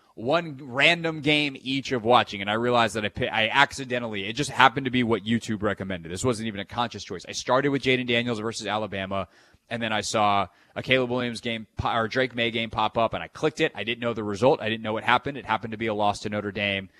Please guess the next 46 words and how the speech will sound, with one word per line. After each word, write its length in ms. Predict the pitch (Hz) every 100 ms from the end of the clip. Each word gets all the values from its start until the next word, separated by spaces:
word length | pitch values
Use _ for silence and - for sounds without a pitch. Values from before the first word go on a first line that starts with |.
| - -
where 140 | - 180
he 80 |
does 180 | 170 180
make 140 | 160 165
some 180 | 143
really 200 | 131 127
good 260 | 107 117 120
throws. 300 | 113 107 92
Like, 120 | 104
some 140 | 143 160
of 40 |
the 60 | 151
downfield 480 | 101 113 101 98
stuff 220 | - 101 -
for 80 |
him 220 | 92 98 90
is, 340 | 85 - - _ _ _
like, 200 | 101 95 _ _ _
very, 380 | 101 110 101 95
very 200 | 92 90
special, 460 | - 87 - 71 69
and 220 | 92 82 -
also 240 | 87 87
plays 240 | 82 85
into 160 | 85 82
the 60 | 78
Sam 220 | 92 82
Howell 260 | 82 78 82
com-, 140 | 85 -
comparison. 480 | 87 85 80 - 78
But, 100 | 73
like, 260 | 92 87 - _ _ _ -
that 120 | 110
dude 180 | 113 113
can 100 | 95
throw 160 | 98
a 40 | 80
deep 200 | 82 -
ball. 260 | - - _ _ _ _
Um, 540 | - 117 110 104 98 98 _
and 120 | 135
then, 120 | 143 123
and 200 | 117 123
then 200 | 120 113
another 280 | 117 117 107
Williams 440 | 113 107 95 -